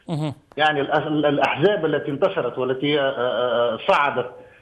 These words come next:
Speaker 2: آه، آه، آه، كتل داخل البرلمان في أغلبيتها كانت بواسطة المال وبواسطة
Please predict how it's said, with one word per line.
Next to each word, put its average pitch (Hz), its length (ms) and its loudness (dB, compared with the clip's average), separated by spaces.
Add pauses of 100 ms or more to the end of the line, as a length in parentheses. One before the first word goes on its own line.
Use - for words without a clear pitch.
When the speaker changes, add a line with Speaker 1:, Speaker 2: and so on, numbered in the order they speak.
(160)
Speaker 2:
آه، 113 40 0
آه، 120 760 2
آه، 117 40 2
كتل 156 600 0
داخل 147 240 -2
البرلمان 143 600 0 (640)
في 165 220 0
أغلبيتها 175 640 0
كانت 190 480 -2
بواسطة 165 560 -2
المال 180 420 0
وبواسطة 175 460 -4